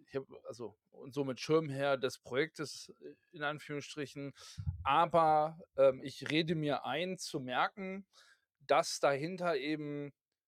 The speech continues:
schon Leute, ich sag jetzt mal, aus dem Filmumfeld sitz-, sitzen oder gesessen haben, die Entscheidungen getroffen haben, die du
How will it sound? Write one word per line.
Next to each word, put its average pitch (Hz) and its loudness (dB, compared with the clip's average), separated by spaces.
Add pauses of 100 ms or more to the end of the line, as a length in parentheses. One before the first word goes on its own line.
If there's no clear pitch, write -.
(160)
schon 143 2 (400)
Leute, 135 4
ich 131 0
sag 135 2
jetzt - -6
mal, 120 0
aus - -4
dem 131 -2
Filmumfeld 135 -4 (520)
sitz-, - -4 (520)
sitzen 202 -2
oder 139 6
gesessen 131 -2
haben, 170 0 (920)
die 151 -4 (400)
Entscheidungen 208 4
getroffen 175 -6
haben, 143 0
die 139 -8
du 131 -2